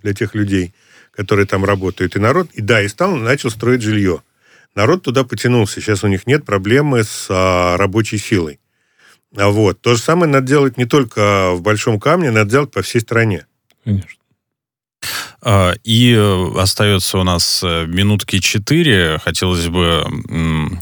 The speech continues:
Speaker 3: прикинуть, да, и заглянуть немножко в будущее. Вот, э, у нас есть, э, задачи у,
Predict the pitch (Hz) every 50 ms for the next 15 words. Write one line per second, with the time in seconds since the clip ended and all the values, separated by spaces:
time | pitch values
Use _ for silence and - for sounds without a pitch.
0 | - - - - - - - - - 90 92 92 - - 113 110 107 90 80 -
1 | - - 85 80 85 95 92 80 - 82 82 90 90 92 95 82 - - - 85
2 | 85 87 87 85 - - 95 92 90 98 123 165 175 156 82 - - - - -
3 | 80 78 82 82 85 101 - - - - 82 82 78 - 80 90 98 107 131 139
4 | - - - - 87 90 117 123 - - - - - 87 85 87 82 80 90 90
5 | 95 90 80 - - - - 123 139 143 - _ _ _ _ 101 95 95 92 87
6 | 85 85 82